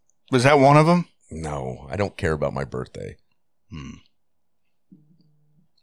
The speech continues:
Speaker 2: Pre-
Speaker 1: Oh, man.
Speaker 2: pretty much since, I mean, after your thirtieth, especially. That's, it kinda gets depressing. Twenty-first.
Speaker 1: What's big about the thirtieth?
Speaker 2: Feel old after thirty?
Speaker 1: Is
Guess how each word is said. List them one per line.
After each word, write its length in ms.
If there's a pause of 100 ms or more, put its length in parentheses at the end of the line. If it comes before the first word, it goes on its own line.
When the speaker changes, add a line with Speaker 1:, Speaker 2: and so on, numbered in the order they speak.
Speaker 2:
Pre- 120
Speaker 1:
Oh, 180
man. 280
Speaker 2:
pretty 180
much 180
since, 400
I 60
mean, 260
after 240
your 140
thirtieth, 580 (340)
especially. 440
That's, 200
it 80
kinda 280
gets 200
depressing. 520 (280)
Twenty-first. 600
Speaker 1:
What's 160
big 200
about 280
the 100
thirtieth? 680 (800)
Speaker 2:
Feel 300
old 600
after 240
thirty? 360
Speaker 1:
Is 80